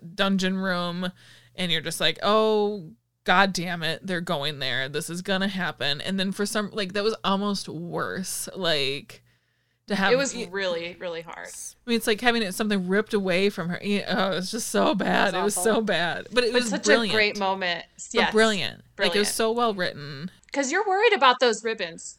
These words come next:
Speaker 2: A lot of, they're vulnerable, and a lot of,
Speaker 3: Yeah.
Speaker 2: they're vulnerable, but they also protect her, and a lot of shit happens to them. And I
Speaker 1: Mm-hmm.
Speaker 2: think you're always thinking about it a little bit.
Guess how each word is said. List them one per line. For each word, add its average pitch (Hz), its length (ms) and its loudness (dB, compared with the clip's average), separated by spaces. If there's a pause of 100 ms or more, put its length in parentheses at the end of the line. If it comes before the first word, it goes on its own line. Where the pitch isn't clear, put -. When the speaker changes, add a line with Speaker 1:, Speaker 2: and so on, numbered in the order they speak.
Speaker 2:
A 220 80 0
lot 233 260 0
of, 320 160 -8
they're 247 160 0
vulnerable, 294 600 -6
and 214 140 -4
a 208 60 -4
lot 190 200 -2
of, 202 80 -6
Speaker 3:
Yeah. 185 180 -8 (240)
Speaker 2:
they're 247 160 2
vulnerable, 262 420 -2
but - 140 -6
they 208 100 -4
also 196 220 -4
protect 180 460 -8
her, 254 200 -8
and 196 220 -8
a 185 40 -6
lot 175 220 -4
of 196 60 -10
shit - 240 -8
happens 220 460 -8
to - 60 -16
them. - 300 -12 (300)
And 220 120 2
I 226 40 2
Speaker 1:
Mm-hmm. 196 80 -2
Speaker 2:
think 302 140 -8
you're 311 100 0
always 214 340 0
thinking 233 340 -8
about 160 280 -8
it 165 100 -12
a - 60 -14
little - 180 -14
bit. - 300 -14